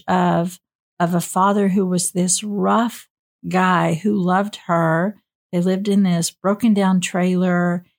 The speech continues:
and they just scraped to get by. Her mother had left.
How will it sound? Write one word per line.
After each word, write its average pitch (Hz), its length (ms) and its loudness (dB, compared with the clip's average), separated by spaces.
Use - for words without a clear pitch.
and 170 500 2
they 170 140 -2
just - 280 0
scraped - 720 -4
to 208 100 -4
get 196 240 -2
by. 165 280 0
Her 170 160 -2
mother 185 340 2
had 185 220 -4
left. 170 520 -2